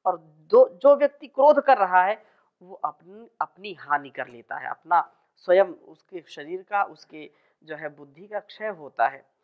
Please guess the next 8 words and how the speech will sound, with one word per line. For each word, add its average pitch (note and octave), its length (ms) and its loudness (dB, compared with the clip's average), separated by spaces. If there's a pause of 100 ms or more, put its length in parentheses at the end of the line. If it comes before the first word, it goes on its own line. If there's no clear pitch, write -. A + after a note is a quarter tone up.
(240)
इसलिए A#3 580 -4 (760)
यहाँ F3 300 -2
पर G3 120 -2
ये F3+ 380 -14
वेद F3+ 260 -4
मंत्र E3+ 320 -20
में D#3+ 160 -20
कहा E3+ 440 -2